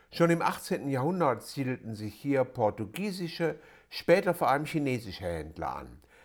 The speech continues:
Waren kamen über den Chao Phraya hierher, wurden entladen und auf Karren weiter in Richtung Palast transportiert.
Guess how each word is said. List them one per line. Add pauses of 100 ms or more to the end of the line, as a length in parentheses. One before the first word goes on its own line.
(140)
Waren
kamen
über
den
Chao
Phraya
hierher,
wurden
entladen (260)
und
auf
Karren
weiter
in
Richtung
Palast
transportiert.